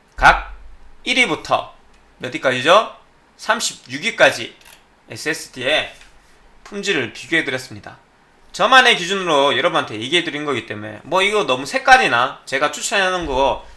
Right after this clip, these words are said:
신경 쓰지 말고 여러분이 직접 고르셔도 괜찮습니다만, 한 가지만 알려드리고 넘어가도록 할게요.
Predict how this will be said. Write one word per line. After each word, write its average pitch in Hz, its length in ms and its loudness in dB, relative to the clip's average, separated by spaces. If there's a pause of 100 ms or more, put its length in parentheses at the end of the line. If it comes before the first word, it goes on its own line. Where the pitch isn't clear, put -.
(100)
신경 185 300 -4
쓰지 214 220 -8
말고 139 460 2 (320)
여러분이 202 340 4
직접 - 300 -4
고르셔도 165 520 -2 (320)
괜찮습니다만, 147 1000 0
한 202 160 -6
가지만 247 300 4
알려드리고 151 600 -2
넘어가도록 123 480 -4
할게요. 131 360 -6